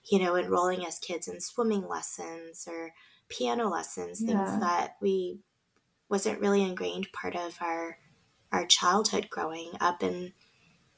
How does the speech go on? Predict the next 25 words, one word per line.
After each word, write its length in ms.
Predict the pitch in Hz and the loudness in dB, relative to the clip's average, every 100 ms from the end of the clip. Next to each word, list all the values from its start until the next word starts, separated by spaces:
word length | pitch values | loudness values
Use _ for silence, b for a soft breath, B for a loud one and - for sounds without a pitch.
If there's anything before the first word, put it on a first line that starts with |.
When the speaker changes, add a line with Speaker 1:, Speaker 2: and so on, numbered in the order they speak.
| _ - | _ 0
Speaker 1:
in 160 | 196 | 2
Vietnam, 680 | 185 180 196 175 185 233 247 - | 2 0 -2 0 0 0 -2 -8
possibly. 720 | - 151 - 170 175 180 175 | 0 4 4 4 -4 -4 -4
You 160 | 185 175 | -4 -4
know, 220 | 175 185 | -6 -6
these 260 | 190 180 196 | -2 0 0
are 280 | 185 185 - | -2 -4 -2
opportunities 800 | - 233 233 262 208 - 190 - | 0 6 6 8 6 2 0 2
Speaker 2:
Yeah. 60 | 180 | 4
Speaker 1:
that 200 | 175 - B B B _ | 2 0 B B B _
Grandma 320 | - 190 185 | -4 -2 -2
and 120 | 175 | -6
Grandpa 340 | 175 165 - 185 | -6 -8 -6 -4
Lieberts 760 | 170 175 180 185 - - - - b b | -4 -4 -2 -2 0 2 2 -2 b b
had 200 | - 175 | -4 0
suggested 720 | - 180 175 175 - 254 247 - | 0 0 -2 2 2 2 -4 -4
to 140 | 190 | -6
them, 380 | 165 170 170 214 | -6 -6 -4 -2
and 380 | 202 196 196 202 - | -2 -2 -4 -8 -12
they 160 | 180 175 | -8 -4
just 200 | 185 - | 2 2
said 180 | 190 - | 2 -2
yes 440 | 175 180 - - - | -4 0 4 4 2
to 100 | - | -6
everything, 720 | 170 185 180 - - 214 | -8 -10 -12 -14 -14 -12